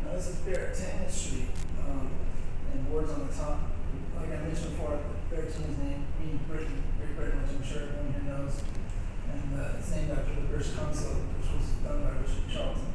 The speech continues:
But on this street, we're looking at more like a, uh, plantings, uh, plantings along the street and then, uh, paved areas with,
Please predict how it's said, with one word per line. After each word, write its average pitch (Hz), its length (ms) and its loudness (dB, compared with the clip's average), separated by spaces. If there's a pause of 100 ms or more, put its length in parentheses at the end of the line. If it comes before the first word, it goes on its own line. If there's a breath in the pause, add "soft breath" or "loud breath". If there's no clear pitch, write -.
(1000)
But - 180 0
on 170 60 0
this 202 100 -2
street, - 360 0 (240)
we're 165 80 0
looking 165 140 0
at 156 120 0 (200)
more 160 220 2
like 151 200 2
a, 139 400 0
uh, - 120 -4 (340)
plantings, 170 500 2 (120)
uh, 165 120 0 (240)
plantings 165 320 2
along 165 360 2
the 156 40 2
street 175 460 -2
and 139 100 2
then, 143 160 0 (160)
uh, 143 220 -4
paved 160 280 0
areas 143 380 0
with, 151 160 0